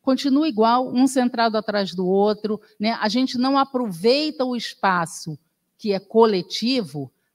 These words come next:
para trabalhar no coletivo, né? Isso não tá lá na avaliação, mas quando a gente vai olhar os, os, o que o, o pisa tá propondo, infelizmente, isso é uma coisa que eu acho que ele não tá, o, o,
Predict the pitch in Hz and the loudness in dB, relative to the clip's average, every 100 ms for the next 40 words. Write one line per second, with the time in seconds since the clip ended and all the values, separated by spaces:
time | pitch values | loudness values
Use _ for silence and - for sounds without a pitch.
0 | _ _ 247 254 277 277 277 285 247 285 | _ _ 2 4 2 0 0 0 0 0
1 | 233 226 262 220 226 226 240 269 269 277 | 0 0 -2 -4 0 2 0 -2 -6 -6
2 | - 247 233 - 156 _ _ _ 180 208 | -10 -12 -12 -14 -20 _ _ _ -12 -12
3 | - _ _ _ _ _ _ _ _ _ | -16 _ _ _ _ _ _ _ _ _
4 | - 294 302 415 392 349 330 240 214 202 | -6 -6 -6 -8 -4 0 2 2 2 0
5 | 190 190 185 175 - 170 175 180 - - | -2 -2 -2 -4 -4 -4 -2 -6 -8 -2
6 | 233 247 226 208 190 202 190 196 196 180 | -2 0 0 0 0 -6 -2 0 2 2
7 | 175 175 160 - - 160 151 - - _ | 2 2 -2 -8 -10 -10 -8 -12 -18 _
8 | _ - 104 185 - - 196 156 190 175 | _ -18 -2 -2 -2 -10 -10 -4 -2 0
9 | 180 170 165 165 143 180 226 233 208 202 | 0 -2 -4 -6 -4 -2 0 0 -4 0
10 | 233 226 202 214 247 269 - 247 247 262 | 0 0 0 2 4 2 0 -4 -2 -2
11 | 254 254 240 247 240 240 240 - 240 247 | -2 -2 -2 -2 0 0 -2 -4 -2 -2
12 | 247 233 220 220 208 196 - 208 196 185 | 0 2 0 0 -4 -2 0 4 4 4